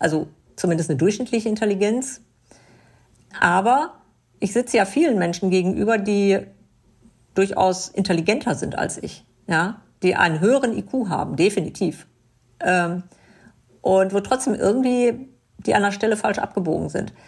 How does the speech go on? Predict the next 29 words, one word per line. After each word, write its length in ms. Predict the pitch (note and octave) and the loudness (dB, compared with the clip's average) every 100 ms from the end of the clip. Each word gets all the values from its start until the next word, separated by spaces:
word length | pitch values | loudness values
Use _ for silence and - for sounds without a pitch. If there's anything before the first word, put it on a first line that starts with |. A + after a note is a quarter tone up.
| - - _ | -20 -20 _
Das 180 | - G3+ | -4 0
heißt, 440 | G#3+ A#3+ C#4+ - - - _ | 2 2 0 -8 -18 -20 _
sie 140 | - G#3 | -6 -2
brauchen, 520 | G3 G3 A#3+ C#4+ C4+ - | 2 2 2 -2 -6 -6
abgesehen 440 | - G#3+ A#3 A3 G#3+ | -4 0 0 0 0
von 140 | G#3+ | 0
der 80 | F#3+ | -2
Intelligenz, 760 | G3+ F#3 E3+ D#3+ F3+ D#4 - - _ _ _ _ _ | 0 0 0 0 0 -2 -6 -12 _ _ _ _ _
einen 220 | F#3+ G3 | 0 2
gewissen 300 | F#3+ G3 G3 - | 0 0 -2 -2
Antrieb. 520 | E3+ D#3 - - - _ _ _ _ - | -2 -2 -4 -6 -10 _ _ _ _ -6
Sie 120 | F#3 | -2
brauchen 260 | F3+ F#3+ | 0 0
eine 160 | G3 F#3+ | 0 0
gewisse 360 | F#3 F#3+ F#3+ F#3 | 0 -2 -4 -6
Zielstrebigkeit. 1040 | - B3+ B3 - E3+ E3 - - - - - _ | -2 0 -2 -2 -2 -2 -6 -4 -4 -6 -20 _
Sie 140 | - F3+ | -6 -4
brauchen 600 | - F3+ G#3+ A3+ A3 G#3+ | 2 2 2 0 0 0
die 120 | E3 | -4
Fähigkeit, 1000 | - F#3+ F#3 A#3 - - G#3+ G#3 G#3+ - _ _ _ _ - | -2 2 2 2 -2 -2 0 0 -2 -6 _ _ _ _ -6
sich 460 | F3 F3 C#4 - - | -2 0 0 -2 0
einen 360 | F#3+ G3+ A3 | 2 4 0
Entwurf 680 | G#3+ F3 E3 F3 C4 E3+ - - | 0 -4 -2 0 2 0 -2 -14
für 240 | - A3 | -4 -2
ihr 260 | - G3+ - | 2 2 2
eigenes 480 | F#3 A3 B3 A3 - | 2 2 -2 -2 0
Leben 360 | G3 A3 G#3+ | 2 2 0
zu 180 | - E3 | -2 -6
geben. 440 | E3 F3 F3+ E3 | -4 -4 -6 -12